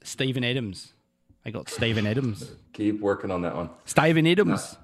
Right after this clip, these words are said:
Speaker 2: Uh, yeah, you're gonna have to workshop <laughs> that Australian accent. All right,
Speaker 1: New
Speaker 2: for
Speaker 1: Zealand.
Speaker 2: FanDual, I'm
Speaker 1: New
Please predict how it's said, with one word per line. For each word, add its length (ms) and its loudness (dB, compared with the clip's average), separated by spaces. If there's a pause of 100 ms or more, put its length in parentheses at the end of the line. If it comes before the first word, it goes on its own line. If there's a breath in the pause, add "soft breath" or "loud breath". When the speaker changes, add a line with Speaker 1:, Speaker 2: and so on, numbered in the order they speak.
(220)
Speaker 2:
Uh, 60 -8
yeah, 300 -2
you're 140 -2
gonna 140 2
have 100 0
to 80 -2
workshop 480 2
<laughs> 0 -
that 260 -4
Australian 500 -2
accent. 320 -10 (640 loud breath)
All 80 0
right, 160 2
Speaker 1:
New 140 2
Speaker 2:
for 100 0
Speaker 1:
Zealand. 300 4
Speaker 2:
FanDual, 80 6
I'm 120 4
Speaker 1:
New 60 6